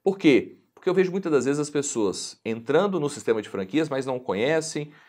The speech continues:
não tomam cuidados necessários e aí acaba perdendo muito dinheiro. Muitas das vezes o dinheiro da vida inteira investindo em negócios que não tomou cuidado, né? Por exemplo,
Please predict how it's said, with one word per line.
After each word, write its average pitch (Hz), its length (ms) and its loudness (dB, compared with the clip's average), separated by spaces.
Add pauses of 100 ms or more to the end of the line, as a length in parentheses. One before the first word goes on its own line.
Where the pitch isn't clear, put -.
(100)
não 117 280 0
tomam 139 500 4
cuidados 117 540 4
necessários 135 760 -2
e 147 80 2
aí 151 80 6
acaba 143 600 4
perdendo 120 500 -4
muito 190 400 -6
dinheiro. 123 280 0
Muitas 165 200 -8
das 139 140 0
vezes 147 160 -2
o 147 60 -4
dinheiro 135 260 -2
da 156 160 0
vida 156 240 -6
inteira 233 560 6 (340)
investindo 156 460 0
em 160 100 0
negócios 135 1000 0
que 123 160 -8
não 120 280 -2
tomou 127 360 0
cuidado, 123 680 4
né? 120 140 -2
Por - 180 -2
exemplo, 139 400 -2